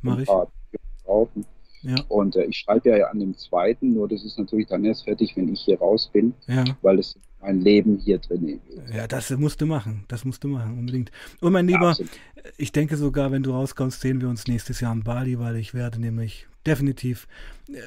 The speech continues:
Speaker 1: wenn Corona es erlaubt, mindestens drei Wochen in Bali bleiben im Sommer.
Speaker 2: Oh ja?
Speaker 1: Ja.
Speaker 2: Ja, super. Fantastisch.
Speaker 1: Also
Speaker 2: Ja,
Speaker 1: da
Speaker 2: da
Speaker 1: weißt du,
Speaker 2: freue
Speaker 1: was
Speaker 2: ich
Speaker 1: auf dich zukommt. YouTube-Interview, Vollgas, müssen wir gleich mal dann richtig Vollgas geben, ne?
Speaker 2: Ja,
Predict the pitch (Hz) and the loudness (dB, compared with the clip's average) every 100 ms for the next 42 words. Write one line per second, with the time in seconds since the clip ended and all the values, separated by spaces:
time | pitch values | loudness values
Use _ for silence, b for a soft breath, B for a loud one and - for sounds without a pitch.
0 | 156 165 - 156 139 143 135 135 143 135 | -12 -10 -6 -4 -2 0 0 2 2 0
1 | 127 127 127 - 135 156 165 - 135 139 | -2 -2 -4 -6 0 2 2 -2 -6 -4
2 | 131 127 120 123 117 127 113 113 113 113 | -4 -2 -2 0 0 -2 -2 -4 -4 -4
3 | 110 117 113 98 - _ - - - - | -2 -2 -2 -2 -6 _ -14 -14 -16 -20
4 | - - - - - - - 139 117 117 | -20 -20 -20 -20 -20 -20 2 6 8 8
5 | 143 - 143 143 - - 170 - 80 B | 6 -2 0 2 2 0 -4 -2 -4 B
6 | B - 135 - - - - 139 143 160 | B -14 -12 -8 -4 0 2 2 2 4
7 | 233 170 151 156 - 175 185 185 - 185 | 4 4 2 0 0 2 4 2 2 0
8 | 185 175 185 180 185 190 - 170 175 208 | 0 0 2 2 2 2 4 2 4 2
9 | 202 165 160 156 160 143 156 156 151 151 | 0 -2 -2 0 -2 -2 -2 -2 -2 -4
10 | 147 156 139 120 113 123 117 113 123 160 | -6 -2 -2 0 -4 -6 -6 -4 -4 -4
11 | 147 _ _ _ _ _ _ _ - 90 | -6 _ _ _ _ _ _ _ -2 0
12 | 82 | 0